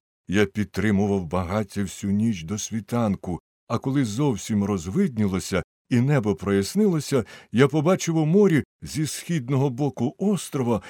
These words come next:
але дуже далеко від берега, не то вітрило, не то кузов корабля. Я не міг цього розібрати навіть у підзорну трубу через туман, що на морі ще не зовсім розсіявся.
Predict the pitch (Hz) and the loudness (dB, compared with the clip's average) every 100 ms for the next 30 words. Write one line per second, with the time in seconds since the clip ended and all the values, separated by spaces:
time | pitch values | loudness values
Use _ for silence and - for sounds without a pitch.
0 | - 123 135 143 175 151 147 160 165 143 | -6 0 0 0 0 0 2 0 0 0
1 | 127 123 170 220 175 110 101 - _ _ | -2 0 2 4 2 0 -2 -4 _ _
2 | 101 131 165 _ - 160 143 113 143 - | -2 0 -2 _ -4 -2 -2 -4 -6 -6
3 | 143 175 226 208 196 175 160 - 185 - | -4 0 2 2 2 0 -2 -4 -6 -6
4 | - 190 202 160 175 - - 190 175 170 | -8 -4 -2 -2 -4 -6 -4 -2 0 2
5 | 165 120 - _ _ _ _ _ - 104 | 2 2 0 _ _ _ _ _ -2 2
6 | 107 120 127 131 - 120 127 131 104 107 | 4 4 2 0 -2 -2 0 -2 -2 -2
7 | 123 135 117 123 131 135 - 123 - 123 | -2 -2 -2 -2 -2 -6 -6 -6 -4 -6
8 | 101 87 147 147 139 139 - 143 151 139 | -6 -4 -4 -2 -2 -4 -6 -6 -4 -2
9 | 175 113 - _ - 110 113 117 - - | -2 -2 -6 _ -8 -6 -4 -6 -8 -6
10 | 131 135 135 117 98 80 _ _ - - | -4 -2 -2 -2 -2 -4 _ _ -8 -6
11 | 95 98 113 104 98 - - 95 98 101 | -2 0 2 2 0 -4 -2 -2 -2 -2
12 | 92 - 95 98 101 - - 90 71 71 | -6 -6 -6 -4 -6 -8 -4 -4 -4 -12
13 | - 71 | -16 -16